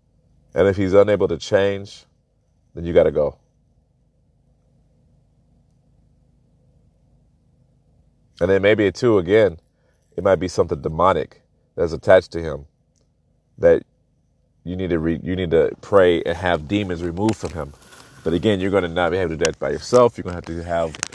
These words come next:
some people that you know that's strong in prayer and strong in faith to do those things. 'Cause a lot of times we don't realize, like,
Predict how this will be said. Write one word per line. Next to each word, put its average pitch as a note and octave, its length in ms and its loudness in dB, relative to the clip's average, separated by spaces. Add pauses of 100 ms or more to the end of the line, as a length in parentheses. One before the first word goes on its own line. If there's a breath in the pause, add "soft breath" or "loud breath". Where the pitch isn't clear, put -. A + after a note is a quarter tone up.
(140)
some E2+ 200 -14
people F#2 220 -2
that E2 160 -4
you E2+ 80 -8
know E2+ 160 0
that's D#2+ 160 -2
strong F2 400 -2
in D#2 120 -10
prayer F#2+ 340 0 (160)
and E2+ 140 -18
strong F2 260 -10
in D2 60 -12
faith F#2+ 420 -4 (380)
to F#2+ 100 -14
do A2+ 160 2
those F#2+ 200 0
things. - 440 -12 (400)
'Cause F#2 100 -10
a F#2+ 40 0
lot G#2+ 100 8
of A2 60 -2
times G2+ 200 -2
we G2 80 -4
don't G2 160 -4
realize, F#2 400 0
like, E2 240 -6